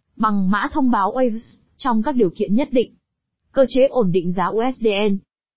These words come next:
Mã thông báo dự trữ tăng giá. Khi giá của tài sản cơ bản Waves tăng lên,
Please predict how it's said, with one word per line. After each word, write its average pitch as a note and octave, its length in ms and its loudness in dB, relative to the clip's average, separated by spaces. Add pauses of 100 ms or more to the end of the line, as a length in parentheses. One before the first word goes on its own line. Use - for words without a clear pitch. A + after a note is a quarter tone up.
(200)
Mã G#3 240 -2
thông B3+ 180 2
báo G#3 180 0
dự A#3+ 200 -4
trữ A#3 140 -6
tăng A3+ 240 2
giá. G3 360 0 (600)
Khi B3+ 300 0
giá A3 240 2
của C4 160 0
tài F#3 160 -4
sản E3+ 280 -4
cơ A3+ 80 -2
bản G#3 220 0
Waves G#3+ 460 -2
tăng A3+ 180 2
lên, A#3 300 4